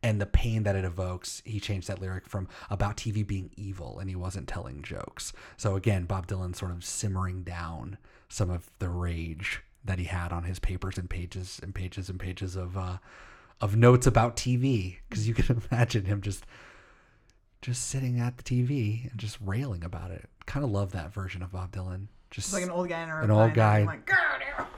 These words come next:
Speaker 1: "This stupid channel, I hate it. I'm just gonna talk about it all."
Speaker 2: Where's the Bass Pro Fishing Channel?
Speaker 1: <laughs> Yeah. Although, again, we have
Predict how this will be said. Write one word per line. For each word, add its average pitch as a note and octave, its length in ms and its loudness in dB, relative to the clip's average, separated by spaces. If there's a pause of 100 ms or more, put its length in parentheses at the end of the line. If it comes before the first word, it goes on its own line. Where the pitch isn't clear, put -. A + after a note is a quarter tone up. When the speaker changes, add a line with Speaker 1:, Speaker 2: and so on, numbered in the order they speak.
(220)
Speaker 1:
"This C3+ 180 -2
stupid C#3+ 440 -2
channel, D3+ 420 -2
I C3+ 140 -4
hate E3 240 2
it. A2+ 140 0
I'm E3+ 200 2
just C#3 180 0
gonna D3+ 140 -2
talk D#3+ 200 -4
about E3+ 220 -2
it E3+ 100 -2
all." A#3 380 -4
Speaker 2:
Where's F4+ 180 6
the D#4 100 2
Bass C#4+ 300 0
Pro C4 260 0
Fishing C4 380 -2
Channel? G#3 400 -2
Speaker 1:
<laughs> - 40 -18 (680)
Yeah. A#2 240 2 (500)
Although, D3 280 8
again, C3 300 6
we G#2 120 6
have G#2 240 2